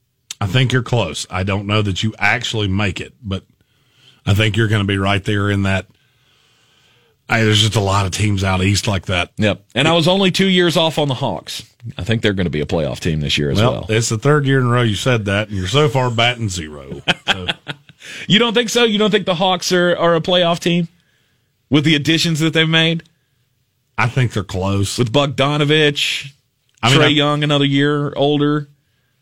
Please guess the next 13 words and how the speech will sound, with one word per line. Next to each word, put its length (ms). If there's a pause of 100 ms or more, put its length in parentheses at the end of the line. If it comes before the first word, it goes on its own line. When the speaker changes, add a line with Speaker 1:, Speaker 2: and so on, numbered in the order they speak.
(220)
Speaker 1:
I 60
mean, 100
I 80
think 240
they're 80
close. 580 (1400)
But, 220
I 60
mean, 120
I 100
still 300
look 220
at 160